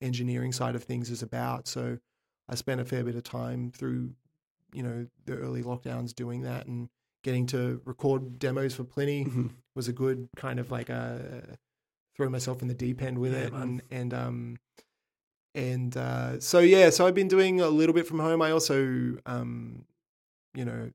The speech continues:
Speaker 1: go into the studio and stuff like that as well.
Speaker 2: You
Speaker 1: Like,
Speaker 2: like
Speaker 1: if
Speaker 2: dry hire or
Speaker 1: Yeah, so, like, um, I work with Simon, you
Speaker 2: Oh,
Speaker 1: know,
Speaker 2: Simon Grove.
Speaker 1: regularly. Yeah,
Speaker 2: Yeah,
Speaker 1: yeah, who
Speaker 2: right.
Speaker 1: plays bass in
Speaker 2: Yeah.
Speaker 1: Pliny and, and also,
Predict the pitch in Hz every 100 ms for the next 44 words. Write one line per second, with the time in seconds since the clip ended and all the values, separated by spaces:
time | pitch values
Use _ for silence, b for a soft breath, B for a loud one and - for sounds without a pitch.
0 | _ - 117 113 - - 113 113 113 113
1 | 110 113 - 113 113 113 113 113 113 131
2 | - - 110 107 117 110 101 107 107 -
3 | _ _ _ - 190 196 196 180 175 180
4 | 175 165 165 165 156 151 147 147 147 160
5 | 160 143 - 127 135 135 131 131 - -
6 | B B - 160 151 151 151 139 143 135
7 | 151 160 165 143 131 127 120 139 151 123
8 | 127 127 127 131 127 135 131 131 123 120
9 | - 123 123 123 120 117 117